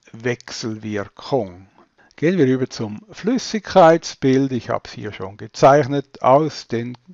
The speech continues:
Personen werden Töpfe, oder aus den Objekten werden Töpfe, wobei die Masse, also hier mit Rollbrett, entspricht dann dem Querschnitt. Das heißt, es gibt hier fünf Kilogramm mehr als hier und hier fünf Kilogramm mehr als hier wegen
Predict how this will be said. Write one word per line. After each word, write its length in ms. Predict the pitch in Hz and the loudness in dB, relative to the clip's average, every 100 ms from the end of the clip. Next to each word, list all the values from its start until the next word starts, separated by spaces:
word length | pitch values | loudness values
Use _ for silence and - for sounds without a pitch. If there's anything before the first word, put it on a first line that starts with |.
| _ _ | _ _
Personen 760 | 110 110 - 98 107 127 117 101 | -8 -8 -8 -12 -10 -10 -12 -10
werden 500 | 92 92 98 95 _ _ - | -8 -10 -12 -20 _ _ -2
Töpfe, 580 | 170 202 - - 240 | 0 0 -6 -8 -4
oder 280 | 113 - 104 | -4 -4 -6
aus 200 | 92 - | -8 -8
den 220 | - 101 107 _ - _ - | -16 -16 -18 _ -20 _ -12
Objekten 720 | 110 120 143 - - 120 104 | -8 -2 -2 -4 -10 -14 -8
werden 360 | 95 92 104 - | -8 -8 -14 -6
Töpfe, 560 | - 160 - - 151 151 _ - - - _ | 0 0 0 -8 -6 -6 _ -20 -20 -20 _
wobei 340 | 110 113 110 | -10 -4 -4
die 160 | 104 107 | -4 -10
Masse, 540 | 107 120 135 - 147 | -6 -4 -4 -8 -6
also 180 | 104 - | -6 -8
hier 200 | 101 98 | -12 -12
mit 380 | 98 160 - - | -8 -8 -6 -4
Rollbrett, 880 | 151 151 151 - 135 135 - _ - - | 2 4 2 2 2 2 -2 _ -20 -20
entspricht 600 | 143 107 - 101 101 - | -18 -18 -12 -12 -12 -12
dann 200 | 107 104 | -10 -10
dem 220 | 101 110 | -12 -14
Querschnitt. 1120 | - - 98 107 117 - 120 101 _ _ - _ _ _ _ _ _ _ _ _ _ _ _ _ _ _ | -18 -14 -8 -4 -4 -4 -6 -8 _ _ -20 _ _ _ _ _ _ _ _ _ _ _ _ _ _ _
Das 120 | - | -14
heißt, 300 | - 120 - | -8 -8 -8
es 100 | - | -14
gibt 220 | - - | -14 -12
hier 220 | - 127 135 | -6 -4 -2
fünf 480 | 127 131 143 - | -2 -2 -2 -10
Kilogramm 500 | - 131 120 117 104 | -6 -4 -2 -2 -4
mehr 280 | 104 107 110 | -8 -8 -8
als 220 | 90 101 | -8 -10
hier 380 | - 160 156 156 | -8 -2 -2 -2
und 160 | 123 110 | -6 -12
hier 220 | 113 113 | -8 -8
fünf 360 | - 107 107 - | -8 -12 -14 -16
Kilogramm 420 | - 104 104 98 | -14 -12 -12 -12
mehr 220 | 95 98 | -14 -12
als 200 | 90 92 | -12 -12
hier 480 | 107 104 117 - 110 | -12 -8 -8 -10 -12
wegen 520 | 104 110 117 123 117 | -6 -6 -6 -6 -8